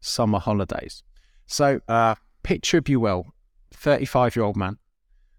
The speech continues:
that says to his wife and kids, "I'm just gonna disappear for four days. Um, it's gonna cost about four hundred pounds, and, uh, I'll see you later." Um, wife is gonna go, "No, you're fucking not.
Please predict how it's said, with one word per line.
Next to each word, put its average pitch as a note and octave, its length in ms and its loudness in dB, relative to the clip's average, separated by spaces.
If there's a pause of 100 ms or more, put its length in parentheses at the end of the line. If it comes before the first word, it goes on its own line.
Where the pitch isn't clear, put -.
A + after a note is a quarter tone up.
(200)
that G#2+ 300 -4
says C3 240 -2
to - 120 -4
his A2+ 180 0
wife G#2 240 -2
and A2 80 -8
kids, - 440 -6
"I'm D#3 360 -2
just - 220 -2
gonna B2 200 2
disappear A#2 580 -2
for - 180 -6
four A#2 260 -4
days. C3 420 0 (100)
Um, G#2+ 400 0 (160)
it's - 100 -10
gonna B2 140 -2
cost - 200 -4
about A#2 180 2
four A#2+ 160 0
hundred A2+ 260 -2
pounds, A#2+ 500 -8 (180)
and, A#2 460 0
uh, A#2+ 200 2
I'll A2 60 -4
see - 140 -4
you C3+ 60 -2
later." D#3+ 320 -2 (240)
Um, G#2 360 -4 (640)
wife A2 240 2
is A#2 80 -2
gonna A2 200 0
go, A2 300 2
"No, B2+ 100 -4
you're C3+ 120 -2
fucking A2 400 -4
not. A2+ 360 -4